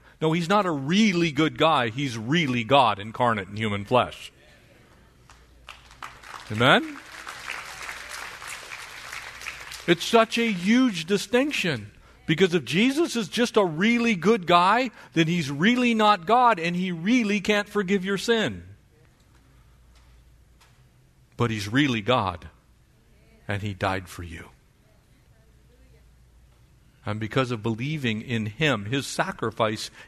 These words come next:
in your place, you now have eternal life. You don't have to die for you. He did it for you.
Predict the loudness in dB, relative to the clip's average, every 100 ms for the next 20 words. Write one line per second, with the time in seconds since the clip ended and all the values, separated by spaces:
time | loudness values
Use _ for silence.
0 | -4 -2 0 -2 -2 -4 -6 -6 -6 -8
1 | -6 -2 -2 -2 -4 -2 -2 -4 -6 -6
2 | -4 -4 -4 -8 -14 -20 -20 -20 _ _
3 | _ _ _ -4 0 2 2 4 2 2
4 | 2 4 4 0 -6 -4 -4 -8 -16 _
5 | _ _ _ _ _ _ _ _ _ _
6 | _ _ -10 -6 -4 -4 -8 -6 -4 -4
7 | -10 -16